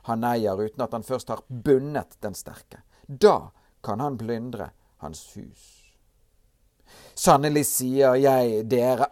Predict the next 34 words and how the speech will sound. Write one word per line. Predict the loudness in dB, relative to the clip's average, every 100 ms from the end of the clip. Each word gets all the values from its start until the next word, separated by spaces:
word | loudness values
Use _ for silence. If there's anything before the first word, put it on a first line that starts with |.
| _ 4
alle | 4 6 2
synder | -2 -6 -6 -6 -6
og | -10 _ _ -4
all | -2 -4
spott | -8 -10 -12 -10
skal | -8 -6
menneskenes | -6 -8 -10 -10 -14 _ -10 -10 -4
barn | 0 0 -4
få | -4 -4
forlatelse | -2 -2 -2 -4 -12 -14 -16
for, | -4 -4 -4 _ -20 0
hvor | 2 4
meget | 0 0 -6 -10
de | -10
så | -8 -4 -6
spotter. | -6 -10 -10 -10 -16 _ _ _ _ _ _ -10
Men | -4
den | -4
som | -4 -12
spotter | -12 -8 -8 -4 -4
Den | -4 -8
hellige | -8 -8 -6 -8 -10 _
ånd, | -2 -2 -6 -12 _ _ _
han | -6 -4
får | -4 -4 -2
i | -2
all | -2
evighet | -2 -2 -4 -8 -8 -12 -14
ikke | -16 -14 -14
forlatelse, | -8 -8 -8 -12 -16 -12 -12
men | -8
han | -8
er | -8
skyldig | -8 -10 -8 -8